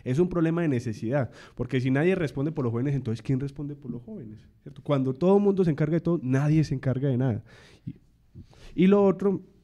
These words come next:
y lo otro, una, una, una, una cosa pequeña. Efectivamente, creo que la, que la idea es hoy poder mirar cómo logramos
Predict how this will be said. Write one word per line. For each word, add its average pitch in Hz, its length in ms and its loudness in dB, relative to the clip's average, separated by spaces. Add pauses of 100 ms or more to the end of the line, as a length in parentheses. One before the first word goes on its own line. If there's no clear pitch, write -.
(320)
y 139 60 -6
lo 139 100 -2
otro, 143 140 -6
una, 175 160 -4
una, 160 300 -4
una, 151 600 -4
una 147 260 -6
cosa 156 340 -8
pequeña. 123 420 -2 (260)
Efectivamente, 180 840 -2
creo 185 240 -4
que 185 100 -8
la, 131 300 -4 (280)
que 131 200 -4
la 123 180 0
idea 143 420 2
es - 340 -6
hoy 165 120 2
poder 165 400 0
mirar 160 480 2 (340)
cómo 185 420 6
logramos 139 920 6